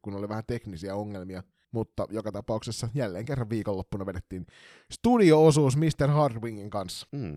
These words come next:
Speaker 2: loistavaa. Mä en oo itse asiassa kattonut sitä, pitää katsoa se jälkikäteen. Mutta tää avauserä päättyy divarikatsaukseen. Divarikatsaus on niinkin lyhyt kuin, äh, huomio siitä, että divari jatkuu kahdeskymmenesneljäs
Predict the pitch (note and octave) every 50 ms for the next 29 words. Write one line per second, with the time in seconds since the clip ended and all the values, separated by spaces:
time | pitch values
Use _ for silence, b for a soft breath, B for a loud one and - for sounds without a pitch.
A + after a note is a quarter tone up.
0 | D2 G2 B2 B2+ A2+ - - - D#2 D#2+ E2 b b b b - D#3 D#3+ C#3+ A#2+
1 | A2+ - - - - C3+ B2 - - - F#2+ - - - F#2+ G2 - A#2 A2 A2
2 | G2+ A2+ A2+ - - F#2 F2 - - E2+ - B B B B B B B B _
3 | F2+ G2 A2+ A#2 A2+ F2+ F2+ E2+ - F#2+ G2 - - G#2+ F2+ D#2+ D#2 - - _
4 | _ - D3 D3 - - - E3 D#3 D3+ - - E3+ E3+ F3 D3+ C#3 - D3 B2+
5 | B2+ - D3 C#3+ C3+ B2+ - _ B2 A#2+ A#2 G#2+ - B2 - E3+ F3 F#3 D3 C3
6 | A#2 - B2+ C3 B2+ - - A2 G#2 - B2+ A#2 A#2+ D3+ D#3 - C#3+ B2+ A2 A2
7 | - - A#2 G#2+ - - A2+ G2+ F2+ - B B B B B B B B B B
8 | _ _ - - - A#2 C3+ C#3+ C3 - G#2 G2 G#2 A2 A2 A#2+ B2+ G#2+ G2+ -
9 | - - - - - F#2 F#2 F#2 F#2 F#2 F2+ - - _ - _ _ _ _ -
10 | - E2 F#2 F2+ F#2 G2+ G2 C#3+ E3+ E3+ C#3 A2+ G2+ F#2+ F#2+ - D3+ C3+ A2+ -
11 | G2+ F#2+ F#2+ - - A2 F#2+ - G#2 C#3+ D3+ E3+ F3 C3 G#2+ G2+ G#2 A2 A#2 -
12 | - - - F#2+ F#2 F2 E2 D#2 - _ _ _ _ _ - - C3 C3 A#2+ -
13 | - A2+ G#2 F#2+ - A2 A2 G#2+ G#2 G2 F#2 F2+ F2+ - -